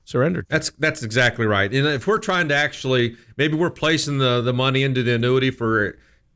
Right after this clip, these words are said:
Speaker 2: to, for guaranteed income at some point in time, then odds are we're gonna, we're, ho-, hopefully we're not gonna have to touch that annuity until you actually trigger the lifetime income. Um, but maybe we're building it for accumulation, and maybe that's part of the money we're taking out on an annual basis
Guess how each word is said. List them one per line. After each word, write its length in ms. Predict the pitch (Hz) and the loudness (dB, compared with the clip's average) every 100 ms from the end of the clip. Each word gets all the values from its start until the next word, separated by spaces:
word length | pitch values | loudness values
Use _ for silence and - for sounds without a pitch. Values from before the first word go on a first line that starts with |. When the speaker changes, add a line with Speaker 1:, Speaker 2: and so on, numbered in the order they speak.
| _ - | _ -4
Speaker 2:
to, 160 | 135 113 | -2 -2
for 640 | - 131 117 113 - - - | -2 0 0 -2 -6 -16 -12
guaranteed 600 | 117 139 143 135 151 123 | -2 0 0 -2 -2 0
income 340 | 135 147 156 156 | 0 0 0 0
at 100 | 156 | 0
some 240 | 156 165 | 0 -2
point 300 | 170 175 156 | 0 0 -2
in 60 | 143 | -2
time, 380 | 156 175 208 - _ _ _ - | 0 0 -2 -8 _ _ _ -2
then 320 | 139 143 104 135 | 0 0 -4 -2
odds 260 | 160 139 | 0 2
are 180 | 143 170 | 0 0
we're 160 | 165 143 151 143 | 0 0 2 2
gonna, 80 | - | 0
we're, 300 | 143 143 110 | -2 -2 -2
ho-, 260 | - 135 120 | -2 -2 0
hopefully 300 | 156 208 156 | -2 0 0
we're 80 | 143 | 0
not 100 | 151 | 0
gonna 140 | 147 | 0
have 80 | 139 | -2
to 80 | 120 | -2
touch 380 | 151 160 - - | 0 0 -2 -2
that 180 | 131 123 | 2 2
annuity 560 | 120 139 156 160 156 _ _ - | 2 2 2 0 -2 _ _ -8
until 240 | 117 151 | -4 0
you 180 | 135 131 | 2 2
actually 260 | 127 - 117 | 0 -2 -6
trigger 280 | - 123 113 | -2 0 2
the 80 | 104 | 2
lifetime 520 | 104 98 107 98 95 | 0 0 0 0 2
income. 460 | 101 107 143 165 - _ _ _ _ | 0 0 -2 -2 -8 _ _ _ _
Um, 320 | 110 117 117 | -2 0 0
but 180 | 104 135 | 0 0
maybe 220 | 135 147 | 0 0
we're 160 | 151 147 | 2 0
building 320 | 120 131 139 | 0 0 0
it 80 | 143 | -2
for 180 | 135 131 | 0 0
accumulation, 800 | 123 143 143 143 117 135 135 170 | 0 -2 0 2 2 0 -2 -4
and 100 | 156 | 0
maybe 180 | 127 127 | 0 2
that's 160 | 139 139 | 0 -2
part 320 | - 127 139 | -4 0 0
of 100 | 123 | 0
the 60 | 123 | 0
money 240 | 127 131 | 0 0
we're 140 | 123 | 0
taking 340 | 123 127 123 117 | 0 0 0 0
out 180 | 120 127 | 2 2
on 140 | 123 | 0
an 100 | 120 113 | 0 0
annual 300 | 120 123 110 | 0 0 0
basis 540 | 113 120 151 143 - | 2 0 -2 -4 -6